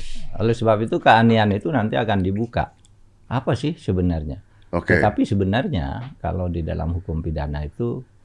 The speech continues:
Speaker 1: namanya motif. Nah, motif itu diperlukan untuk menjelaskan
Speaker 2: Kejadian.
Speaker 1: kejadian. Kenapa sih melakukan itu? Tapi seumpama motif itu tidak terungkap,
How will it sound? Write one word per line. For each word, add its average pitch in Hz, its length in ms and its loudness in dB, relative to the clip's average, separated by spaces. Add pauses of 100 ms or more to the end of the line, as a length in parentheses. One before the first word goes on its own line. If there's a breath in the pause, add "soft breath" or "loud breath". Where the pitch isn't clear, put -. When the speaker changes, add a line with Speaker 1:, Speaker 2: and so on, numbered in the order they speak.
(460)
Speaker 1:
namanya 87 380 -2
motif. - 880 -4
Nah, 76 520 -14 (140)
motif - 680 -4
itu 143 540 0
diperlukan 95 720 2
untuk 95 340 0
menjelaskan 90 1000 2
Speaker 2:
Kejadian. 90 580 2
Speaker 1:
kejadian. 80 680 0
Kenapa 127 340 -2
sih 131 160 -2
melakukan 82 560 0
itu? 65 480 -8 (1080 soft breath)
Tapi 117 300 2
seumpama 131 680 4
motif 120 720 4 (100)
itu 113 220 4 (400)
tidak 98 360 0
terungkap, 151 600 0